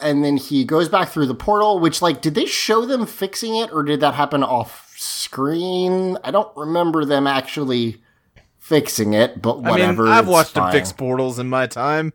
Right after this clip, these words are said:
Speaker 1: Yeah. <laughs> So, so they come back through the portal. Um, he, he lays Kimberly on the ground and then is just like,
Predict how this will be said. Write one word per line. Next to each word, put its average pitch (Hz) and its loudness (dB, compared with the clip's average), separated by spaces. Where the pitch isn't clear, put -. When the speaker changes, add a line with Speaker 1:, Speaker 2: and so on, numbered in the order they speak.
Speaker 1:
Yeah. 180 2
<laughs> - -4
So, 156 0
so 160 -2
they 165 2
come 190 2
back 196 2
through 185 0
the 180 -4
portal. 135 2
Um, 131 2
he, 139 0
he 147 -2
lays 147 2
Kimberly 156 0
on 143 0
the 135 0
ground 120 2
and 135 2
then 135 2
is 143 0
just 135 -4
like, 120 0